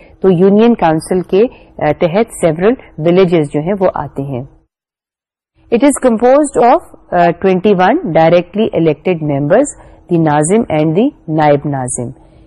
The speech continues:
آ، the remaining nineteen seats are as follows: twelve Muslim seats، four of which are reserved for women، six seats for peasants and workers، of which two are reserved for women and one seat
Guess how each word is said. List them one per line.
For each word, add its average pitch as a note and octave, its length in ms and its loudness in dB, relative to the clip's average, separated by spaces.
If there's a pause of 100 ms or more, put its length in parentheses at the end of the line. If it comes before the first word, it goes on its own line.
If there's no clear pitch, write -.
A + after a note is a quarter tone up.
(160)
آ، - 60 -8 (120)
the E3 500 0 (480)
remaining G#3 420 4
nineteen G#3+ 580 0
seats G3 520 -4
are A3+ 140 0 (100)
as D3+ 340 -6
follows: G3+ 360 -2 (420)
twelve G3+ 220 4
Muslim F#3+ 420 0
seats، B3+ 580 -2 (280)
four A#3 260 4
of F3+ 120 0
which F3+ 220 0
are F3 80 4
reserved D#3+ 520 0
for D3 160 -4
women، G#3+ 320 2 (520)
six B3+ 80 2
seats - 540 -4
for D3+ 80 0
peasants F3 640 -2
and D#3 140 -2
workers، E3 600 0
of D#3 100 -2
which G3 180 0 (180)
two C4 200 2
are F#3 120 4
reserved D3+ 400 0
for D#3 200 -4
women D#3+ 240 -2 (400)
and D#3+ 60 -2
one E3 260 2 (160)
seat E3 120 2